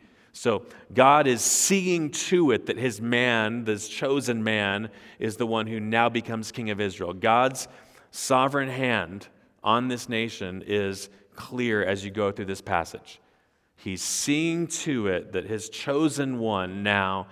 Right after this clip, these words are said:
is the one who's gonna sit on the throne and lead his people. God's not done. There's darkness in Israel.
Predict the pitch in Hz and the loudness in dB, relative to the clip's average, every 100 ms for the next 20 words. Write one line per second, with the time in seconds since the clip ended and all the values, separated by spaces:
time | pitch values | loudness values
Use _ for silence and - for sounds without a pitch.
0 | - - 104 104 104 101 98 90 - - | -14 -10 -6 -4 -2 -4 -6 -8 -8 -4
1 | 135 165 160 139 110 95 95 98 - - | -2 -2 -4 -4 -4 -4 -6 -10 -18 -12
2 | 85 98 101 104 104 101 104 85 - - | -8 -4 -4 -2 -4 -4 -8 -8 -10 -14
3 | _ _ 85 98 107 113 123 123 113 110 | _ _ 0 2 2 0 0 0 0 0
4 | 101 82 78 - - - 92 87 87 90 | 0 -2 -8 -20 -20 -4 -2 -2 0 6
5 | 117 139 156 151 151 147 143 139 147 139 | 8 6 2 -2 -2 -2 0 0 0 2
6 | 139 | 0